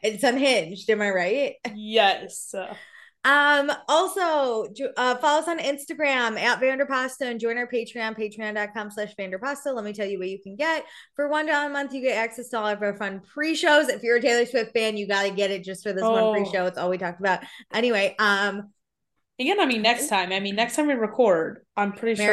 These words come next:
Speaker 1: Meredith
Speaker 2: be
Speaker 1: would have seen
Speaker 2: reviewing
Speaker 1: it.
Speaker 2: Taylor Swift.
Speaker 1: Yeah. Um, I need you to write down all the extra songs she does. Anyway, this is not a Taylor Swift podcast, although it could be. Anyway,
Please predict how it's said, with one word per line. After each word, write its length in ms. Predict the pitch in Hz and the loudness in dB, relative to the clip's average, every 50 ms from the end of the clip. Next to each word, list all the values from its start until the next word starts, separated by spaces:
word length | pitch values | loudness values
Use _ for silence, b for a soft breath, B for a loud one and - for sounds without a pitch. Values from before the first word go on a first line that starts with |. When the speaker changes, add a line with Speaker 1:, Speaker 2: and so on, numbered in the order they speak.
| 196 185 | 6 6
Speaker 1:
Meredith 60 | 185 | 4
Speaker 2:
be 100 | 190 190 185 | 4 2 2
Speaker 1:
would 80 | 202 | 2
have 140 | 190 202 190 | 2 0 0
seen 200 | 180 202 208 220 | 0 0 2 2
Speaker 2:
reviewing 160 | 208 185 165 | 2 2 0
Speaker 1:
it. 120 | 156 160 156 | -2 -4 -2
Speaker 2:
Taylor 240 | - 175 - - 180 | 0 0 0 -2 -4
Swift. 440 | - - - - - - - - - _ _ - 185 | -8 -8 -8 -8 -8 -10 -12 -14 -20 _ _ -16 -8
Speaker 1:
Yeah. 380 | 175 196 196 196 190 180 180 180 - b b b b b b _ - | -4 -2 0 0 0 0 -2 -6 -10 b b b b b b _ 0
Um, 360 | 226 226 220 220 214 214 208 - | 2 4 4 4 2 0 0 0
I 100 | 226 247 | 0 2
need 160 | 254 254 247 | 2 0 -2
you 80 | 240 262 | -2 -2
to 80 | 277 | 0
write 240 | 269 254 233 226 233 | 2 2 2 2 2
down 180 | 233 220 220 208 | 2 0 0 0
all 160 | 160 202 202 | -2 -4 -4
the 160 | 190 202 196 | -2 -2 -2
extra 300 | 185 190 - - - 196 | -2 -2 -6 -10 -12 -12
songs 420 | 196 - - 175 170 170 180 175 - | -10 -8 -8 -6 -6 -6 -6 -8 -10
she 240 | - - 185 170 | -10 -10 -10 -8
does. 400 | 165 165 - - - - - - - - | -6 -6 -6 -6 -6 -8 -10 -6 0 2
Anyway, 400 | 277 311 330 294 262 240 240 240 | 4 6 6 8 8 8 8 6
this 200 | 214 240 247 247 | 6 4 2 2
is 80 | - - | 2 0
not 200 | 254 226 226 220 | 2 2 2 2
a 40 | 240 | 2
Taylor 160 | 226 208 208 | 0 0 0
Swift 260 | 208 208 196 185 - | 0 -2 -2 -2 0
podcast, 520 | - 180 175 180 180 175 190 170 160 160 - - 170 | -2 0 0 -2 -2 -4 -2 -2 -2 -2 -4 -6 -6
although 240 | 170 165 165 160 | -4 -2 -2 -2
it 140 | 143 143 143 - | -2 -4 -4 -6
could 100 | 165 156 | -10 -8
be. 160 | 156 123 - - | -8 -10 -6 -2
Anyway, 380 | 196 220 226 214 196 190 190 | 0 0 2 2 2 2 0